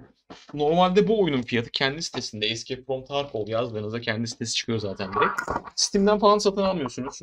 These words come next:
ve, e, adamlar oyun anlamında çok hassaslar. Her türlü detayı düzgün bir şekilde yapmak istiyorlar. Bu oyun şu anda beta, beta'da, yani beta, e, sürecinde. Bak, oyunu buradan satın alabiliyorsunuz. Biz buradan satın aldık,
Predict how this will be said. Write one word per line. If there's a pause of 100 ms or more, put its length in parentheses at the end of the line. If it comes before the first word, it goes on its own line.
ve,
e,
adamlar
oyun (360)
anlamında
çok
hassaslar.
Her
türlü (300)
detayı
düzgün
bir
şekilde
yapmak
istiyorlar.
Bu
oyun
şu
anda (380)
beta,
beta'da,
yani
beta,
e,
sürecinde. (520)
Bak, (100)
oyunu
buradan
satın
alabiliyorsunuz. (640)
Biz
buradan
satın
aldık,